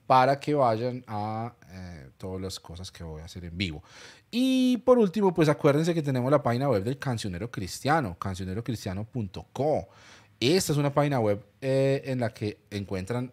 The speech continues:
absolutamente todo, todo, todo, todo lo que eh, se hace en los diferentes canales. Ahí sí pueden encontrar, pues, mejor dicho, aquí están los himnos, aquí están las, las tertulias viejitas en las que yo me sentaba y grababa cuarenta minutos de himnos hablando ahí.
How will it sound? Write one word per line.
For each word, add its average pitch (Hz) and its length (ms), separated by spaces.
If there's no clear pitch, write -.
absolutamente 113 840
todo, 151 680
todo, 131 240
todo, 131 200
todo 127 260
lo 117 120
que 95 260
eh, 95 320
se 104 180
hace 98 240
en 117 100
los 104 120
diferentes 87 420
canales. 101 380
Ahí 87 260
sí 113 120
pueden 107 260
encontrar, 85 500
pues, 101 160
mejor 104 200
dicho, 104 340
aquí - 200
están 85 260
los 85 280
himnos, 107 680
aquí 90 220
están 90 720
las, 87 340
las 87 200
tertulias 90 640
viejitas 95 540
en 92 80
las 87 120
que - 100
yo 85 100
me 90 140
sentaba 85 420
y 92 40
grababa 87 460
cuarenta 82 380
minutos 90 320
de 87 140
himnos 85 280
hablando 85 420
ahí. 98 120